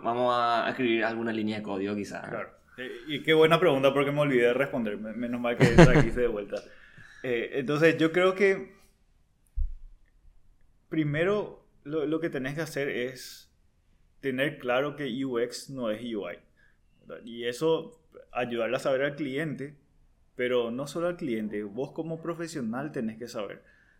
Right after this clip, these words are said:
Speaker 2: Porque hay muchos diseñadores que son U X designers o product designers, pero que todo su foco está en lo visual, en las pantallas.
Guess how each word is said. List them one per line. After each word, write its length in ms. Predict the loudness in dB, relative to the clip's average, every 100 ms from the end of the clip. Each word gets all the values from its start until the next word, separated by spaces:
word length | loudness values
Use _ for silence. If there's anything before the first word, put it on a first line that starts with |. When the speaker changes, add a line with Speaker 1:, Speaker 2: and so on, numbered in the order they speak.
| -10
Speaker 2:
Porque 220 | -6 0
hay 120 | 0
muchos 500 | 0 -4 -4 -4 -6
diseñadores 960 | -8 -6 -4 -2 0 0 0 -4 -10 -20 _ -20
que 120 | -8
son 280 | -4 -4 -4
U 260 | -4 -2
X 160 | -2 -4
designers 520 | -6 -2 -4 -4 -6
o 100 | -4
product 300 | -2 -2 -4
designers, 520 | -6 -4 -4 -6 -10 -14 -20 _ _ _ _ _
pero 240 | 0 0 2
que 160 | -2
todo 360 | -2 0 0 0
su 140 | -6
foco 300 | -6 -6 -6
está 140 | -8 -6
en 80 |
lo 80 | -6
visual, 420 | -10 -6 -6 -6 -10 _ _ _ -14
en 120 | -10
las 120 | -8
pantallas. 600 | -6 -8 -6 -8 -10 -20